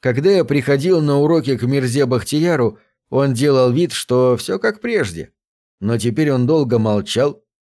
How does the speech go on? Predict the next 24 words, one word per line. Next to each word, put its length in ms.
или 240
говорил 480
только 500
о 40
каллиграфии. 840
После 320
моего 320
откровенного 760
признания 680
Мирза 400
Бахтияр 520
стал 240
каким-то 420
рассеянным 920
и 60
даже 340
не 160
проверял 540
мои 180
упражнения. 760
Оборвалась 760
та 200
тонкая 480
ниточка, 600